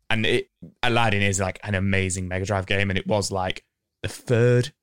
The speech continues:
top selling Mega Drive game as well. So I, I know this one's gonna be an absolute killer episode.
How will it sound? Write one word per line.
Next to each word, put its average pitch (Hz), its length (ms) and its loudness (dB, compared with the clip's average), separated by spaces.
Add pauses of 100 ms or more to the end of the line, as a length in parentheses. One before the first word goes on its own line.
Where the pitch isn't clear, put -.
top - 240 -6
selling 127 500 0
Mega 127 240 0
Drive 123 280 0
game 123 220 2
as 120 120 0
well. 127 240 0
So 95 280 -4
I, 101 200 2 (120)
I 104 100 0
know 101 180 2
this 95 180 -6
one's 98 160 -8
gonna 95 160 -6
be 98 80 -4
an 101 80 -2
absolute - 380 -6
killer 98 240 -4
episode. - 460 -8